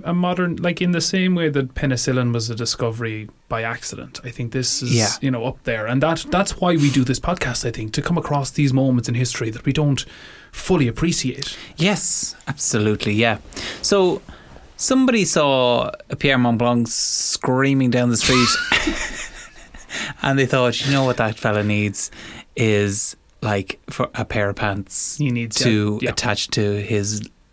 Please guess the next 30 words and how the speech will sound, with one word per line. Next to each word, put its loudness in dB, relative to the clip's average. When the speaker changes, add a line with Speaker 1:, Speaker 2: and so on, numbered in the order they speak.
Speaker 2:
the -2
legs -4
of 0
his -4
trousers." -4
Speaker 1:
Yeah. -10
Speaker 2:
And, 2
and 2
that's 0
the 2
thing, 2
is 0
that -2
everybody's 0
right -4
when -4
they, -2
when 2
they're 2
calling 0
trousers 0
pants 0
or 2
they're 0
calling 0
underpants -2
pants. -6
Speaker 1:
That's -2
it. 6
Speaker 2:
Because 0